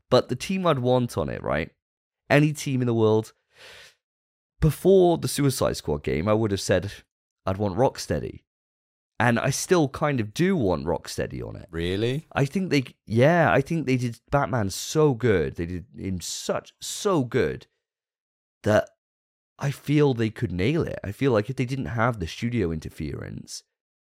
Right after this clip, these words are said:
Speaker 1: from Warner Bros. and it wasn't, you know, mandated to have all this kind of, um,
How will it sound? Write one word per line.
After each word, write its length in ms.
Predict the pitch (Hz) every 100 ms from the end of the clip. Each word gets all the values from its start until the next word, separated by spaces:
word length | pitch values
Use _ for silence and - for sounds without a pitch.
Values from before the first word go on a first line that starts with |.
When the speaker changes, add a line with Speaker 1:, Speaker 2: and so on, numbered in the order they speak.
| _
Speaker 1:
from 260 | - 110
Warner 180 | 101 113
Bros. 420 | 85 73 - -
and 40 | 90
it 60 | 87
wasn't, 340 | 101 98 65
you 60 | 87
know, 120 | 76
mandated 520 | 80 92 92 90 62
to 60 | 82
have 180 | 90 82
all 140 | 82
this 260 | 76 73 - - _ _ _ -
kind 180 | 80
of, 240 | 60 57 - -
um, 520 | 71 60 50 - -